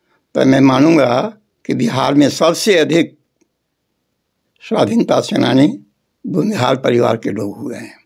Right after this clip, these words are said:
सबसे अधिक कष्ट, दुख भूमिहार समाज के लोगों ने भोगा है।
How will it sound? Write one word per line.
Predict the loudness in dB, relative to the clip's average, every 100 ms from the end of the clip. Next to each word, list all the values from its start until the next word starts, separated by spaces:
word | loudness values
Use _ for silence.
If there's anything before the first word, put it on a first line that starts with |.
| _ _ _ _ _ _
सबसे | -8 -2 -2 0
अधिक | -2 0 -4 -2
कष्ट, | -2 -2 -8 -12
दुख | 0 0 0 -12 _ _ _ -10
भूमिहार | -2 -2 0 -2 -2
समाज | -2 -2 -2
के | -2
लोगों | -2 0 0
ने | -2
भोगा | -4 -6 -6
है। | -12 -14